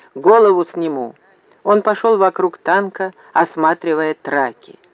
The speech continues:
Вокруг стреляли, орали, монотонно бубнили репродукторы, но он дал себе слово не отвлекаться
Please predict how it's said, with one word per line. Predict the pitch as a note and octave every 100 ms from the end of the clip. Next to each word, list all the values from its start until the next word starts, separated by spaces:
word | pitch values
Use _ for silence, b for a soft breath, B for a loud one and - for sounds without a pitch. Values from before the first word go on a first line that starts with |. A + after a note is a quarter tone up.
| b b -
Вокруг | E3 - G3+ F#3+
стреляли, | - D#3+ D3 E3+ F3+ F3
орали, | E3 D3+ D#3 F#3+ F#3 F3+ E3+
монотонно | E3 F#3+ G3 - A#3 G#3+ F#3+
бубнили | F3 E3 G3 F#3+
репродукторы, | E3 D#3 - C#3 F3 A3 - G3 F#3 - B B
но | G3+ B3
он | A#3+
дал | G#3+ A#3 A3+
себе | G#3 G3 G3
слово | G3+ G#3 F#3+
не | F3 E3
отвлекаться | - D3+ D3+ - A#3 - - G#3